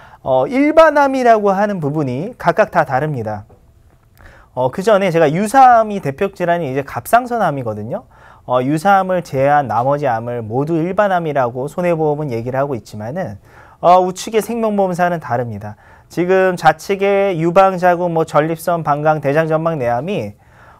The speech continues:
어, 생명보험사에서는 일반암이 아니라 소액암으로 분류가 돼 있어요. 이 소액암은 내가 일반암을 천만 원을 가입을 했다. 그러면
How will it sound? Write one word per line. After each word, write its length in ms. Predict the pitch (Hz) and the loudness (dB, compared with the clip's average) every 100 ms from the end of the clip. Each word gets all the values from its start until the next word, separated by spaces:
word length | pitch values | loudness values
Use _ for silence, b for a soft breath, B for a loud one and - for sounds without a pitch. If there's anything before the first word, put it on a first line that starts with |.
| - | -4
어, 120 | 165 | -2
생명보험사에서는 1160 | 202 254 254 226 226 226 214 214 202 185 190 208 | 0 0 0 2 2 2 0 2 2 2 -2 -2
일반암이 500 | 269 302 311 277 254 | -2 4 4 4 0
아니라 500 | 190 120 143 202 101 b b b _ | 0 0 -2 -4 -4 b b b _
소액암으로 680 | - 330 320 285 208 190 | -4 -2 2 4 2 0
분류가 320 | 147 123 131 127 | -4 -4 -4 -4
돼 160 | 104 | -6
있어요. 300 | 101 - 107 180 | -10 -10 -12 -8
이 120 | 175 | -8
소액암은 720 | - 277 240 170 180 135 107 | -2 2 4 2 2 -4 -4
내가 180 | 151 170 | 0 0
일반암을 760 | 190 220 226 208 208 220 233 226 b b | 2 2 2 2 -2 -2 -6 -10 b b
천만 380 | - 269 269 247 | -6 0 4 6
원을 240 | 226 214 | 4 4
가입을 320 | 202 175 170 165 | 6 6 4 0
했다. 380 | 160 170 147 b b b | 2 4 2 b b b
그러면 400 | - 185 190 | 2 4 4